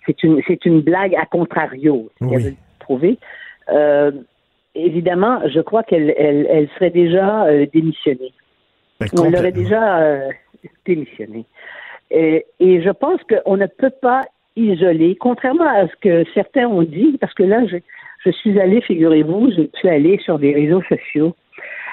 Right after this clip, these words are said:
Speaker 1: Euh, des gens qui disent, mais faut pas, faut pas faire le lien entre le fait que Gabrielle Bouchard est un trans et, euh, ce qu'elle a dit. Eh bien, moi, je crois qu'il faut faire, il faut le faire, le lien.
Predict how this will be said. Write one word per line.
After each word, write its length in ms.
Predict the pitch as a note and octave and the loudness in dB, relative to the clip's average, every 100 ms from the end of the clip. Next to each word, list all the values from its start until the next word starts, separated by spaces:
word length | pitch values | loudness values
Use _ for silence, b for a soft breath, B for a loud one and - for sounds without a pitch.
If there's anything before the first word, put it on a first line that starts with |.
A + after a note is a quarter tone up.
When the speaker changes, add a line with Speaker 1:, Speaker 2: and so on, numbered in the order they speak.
| B - | B -4
Speaker 1:
Euh, 240 | E3+ D#3+ | -2 -2
des 160 | D#3+ E3+ | -2 0
gens 160 | A3+ | 0
qui 100 | A#3 F#3 | -4 -4
disent, 160 | A3 | -2
mais 120 | A3 | -2
faut 140 | - G#3+ | -2 -4
pas, 380 | - C#4+ C4 - - - | -2 -2 -2 -4 -8 -4
faut 100 | A3+ | -4
pas 240 | - D#4 - | -2 -4 -4
faire 180 | A#3+ G#3+ | -2 2
le 120 | F3+ | 0
lien 320 | E3+ F3+ G3+ | 2 2 2
entre 180 | F3 F3+ | -2 -2
le 120 | E3+ | -2
fait 300 | - G3 G#3 _ B B B - | 0 -2 -2 _ B B B -4
que 100 | F3 | 0
Gabrielle 500 | F3+ F#3 F#3 G3 F#3+ | 2 2 2 2 0
Bouchard 640 | E3+ F3 - F#3+ F#3+ G3 - | -6 -12 -4 -2 0 -4 -6
est 160 | D3+ D#3+ | -6 -6
un 100 | D3+ | -6
trans 340 | - D#3+ F3+ D#4+ - - b b b b _ _ | -8 -4 -4 -4 -10 -20 b b b b _ _
et, 320 | G#3 A#3 A#3+ - | 2 4 4 2
euh, 200 | E3 E3 - | 0 0 -2
ce 40 | |
qu'elle 160 | - E3+ | -2 0
a 100 | D3+ | -2
dit. 160 | A#2+ - - _ _ _ b b _ | -6 -18 -20 _ _ _ b b _
Eh 60 | F#3 | -6
bien, 200 | F3 G#3 | 0 0
moi, 380 | G#3+ A#3+ C#4 D4+ - | 2 0 0 -2 -2
je 180 | D#3+ | 0
crois 240 | F3+ - A3 | 0 -2 -4
qu'il 380 | - E3 D#3+ D#3 | 0 0 0 -2
faut 160 | F#3 | -8
faire, 380 | - F#3+ F#3+ G3 | -2 -2 0 -2
il 140 | - E3+ | -2 -4
faut 380 | - A3+ A3 G#3+ | 0 0 0 0
le 200 | D3+ D#3 | 0 0
faire, 360 | - E3+ D#3+ D#3 | 0 -2 -2 -2
le 120 | C3 | -4
lien. 240 | A#2 B2 | -6 -12